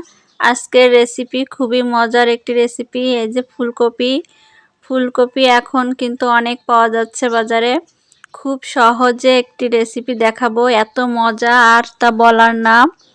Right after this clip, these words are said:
এভাবে যদি একবার বানিয়ে খান, খুবই মজা লাগবে। একবার খেলে বারবার খেতে ইচ্ছা করবে। এইভাবে ফুলকপি রান্না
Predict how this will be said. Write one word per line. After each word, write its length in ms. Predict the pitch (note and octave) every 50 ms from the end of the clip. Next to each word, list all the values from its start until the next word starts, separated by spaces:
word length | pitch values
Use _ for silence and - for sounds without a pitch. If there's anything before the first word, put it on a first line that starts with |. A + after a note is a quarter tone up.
| _ _ _ _ _ _ _ _ _ _ _ _ _ - A#3+
এভাবে 340 | B3 A#3+ C4 B3+ A#3+ A#3+ B3+ B3+ A3+ B3
যদি 180 | B3 A3+ B3+ B3 A#3+ A#3+
একবার 280 | A#3 A#3+ B3 B3 B3 A#3+ A3+ A#3
বানিয়ে 320 | A3+ A3+ A3+ A#3 A#3+ A#3+ A#3+ - -
খান, 260 | C4 B3 A3+ A3+ A#3 B3 C#4 D#4 - _ _ _ _ _ _ _ _ - -
খুবই 300 | - C4 B3+ A#3 C4+ C#4 B3+ B3
মজা 360 | A#3 A3 G#3+ A#3 A#3 A#3 A#3+ A#3+ C4+ D4+ - - - _ - A3+ A#3
লাগবে। 400 | A#3 A#3 A3 G#3+ G#3+ A3+ A#3 B3 C4 E4+ F#4+ - _ _ _ _ _
একবার 520 | C4 A#3 A#3+ A#3 A#3 A#3 A3+ A#3+ A#3+ A#3+ B3+ C4+ - -
খেলে 300 | - C4+ A#3 A3+ A#3+ B3 A#3 A3+ A#3+
বারবার 400 | A#3 A#3 A#3+ A3+ A#3 B3 A#3+ A#3+ B3+ - -
খেতে 260 | B3+ A3 - B3+ A#3+ A3+ A3
ইচ্ছা 300 | A3 - - - C4 A#3+ A#3+ - -
করবে। 360 | A#3+ A#3+ A#3 A3+ A3+ B3 B3+ C4 E4+ E4+ _ _ _ _ _ _ _ -
এইভাবে 480 | A3+ A#3 A#3 A3+ A#3+ B3 A#3 A3+ B3 B3+ B3+ -
ফুলকপি 480 | - A#3 A3+ A#3+ - - A#3+ B3 - C4
রান্না 340 | B3+ A#3+ A3 A3 A3+ A#3+